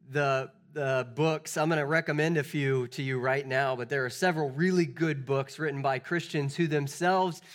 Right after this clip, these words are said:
at the time, they were, they were agnostic or they were atheists, and they were deliberately looking for evidence to prove that if, if you could just show that the resurrection is unreliable,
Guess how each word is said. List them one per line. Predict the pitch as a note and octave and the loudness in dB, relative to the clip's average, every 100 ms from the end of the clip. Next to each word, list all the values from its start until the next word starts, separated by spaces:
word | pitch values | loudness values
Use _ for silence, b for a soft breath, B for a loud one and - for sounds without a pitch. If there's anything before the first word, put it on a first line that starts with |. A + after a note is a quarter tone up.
| B | B
at | D#3 | 0
the | D#3 | 0
time, | C#3+ F3+ F#3 F#3 D#3+ | 0 2 4 4 2
they | D#3+ | 2
were, | D#3 C#3+ B B | 0 -2 B B
they | B E3 | B 2
were | D#3 | 4
agnostic | D#3+ E3 D3+ D#3 F#3 - - D3 | 4 2 2 2 2 0 0 0
or | D3 | 2
they | D3 E3+ | 2 2
were | E3 | 0
atheists, | D#3+ F#3 G#3+ F#3+ E3 - | 2 2 2 2 2 2
and | D#3+ | 2
they | F#3 | 2
were | F#3 D3+ B B - | 2 -2 B B 0
deliberately | F3+ F#3 A#3 A3+ B3+ G#3 A3+ G#3 | 2 2 0 2 0 2 2 2
looking | F#3+ F#3 C4 C4 B3 A3+ | 2 2 0 0 0 2
for | G3 G#3+ G3+ G3 F#3+ B B - | 0 4 4 4 0 B B 2
evidence | A3 A3+ A#3 A3+ - | 2 4 4 4 2
to | - F#3 | 2 2
prove | - A3 B3 A#3+ F#3 | 0 -4 0 2 4
that | G3+ | 4
if, | F#3+ - B B | 4 2 B B
if | F3+ | 0
you | C4 B3+ | 0 0
could | A#3 E3 | 0 0
just | C#3+ G#3+ B3 - | 2 2 2 -4
show | - A3 A3 | -2 2 4
that | G3+ E3 | 4 2
the | D#3+ | 2
resurrection | F3 A3 G#3+ F3 G#3+ G#3+ - G3+ | 4 4 2 4 4 2 2 4
is | F#3 F3 | 4 2
unreliable, | G3 G#3+ G#3 F#3 F#3+ G#3+ G#3+ F3 D#3 D#3 D#3 | 2 4 4 4 4 4 4 2 2 2 2